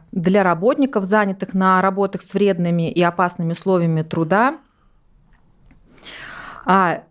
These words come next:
средства индивидуальной защиты. Ну, как мы уже с вами говорили, это и санаторно-курортное лечение работников, непосредственно занятых на работах с вредными и опасными, а, производственными факторами.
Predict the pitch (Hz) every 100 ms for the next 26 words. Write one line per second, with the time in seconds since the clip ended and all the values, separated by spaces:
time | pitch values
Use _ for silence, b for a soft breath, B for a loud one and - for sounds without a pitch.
0 | 185 214 233 262 226 202 175 170 208 233
1 | 220 226 - 180 156 - - - _ _
2 | _ B B 214 214 220 202 190 180 185
3 | 196 180 175 180 190 175 160 160 185 175
4 | 165 - 170 170 160 165 180 170 170 160
5 | - 180 160 160 165 170 165 175 170 151
6 | 170 170 165 160 - 147 214 339 349 -
7 | 294 277 269 269 - 254 247 233 226 226
8 | 226 220 226 214 208 202 208 - 180 180
9 | 170 175 - - - 208 208 202 202 202
10 | 202 190 202 185 - 180 175 170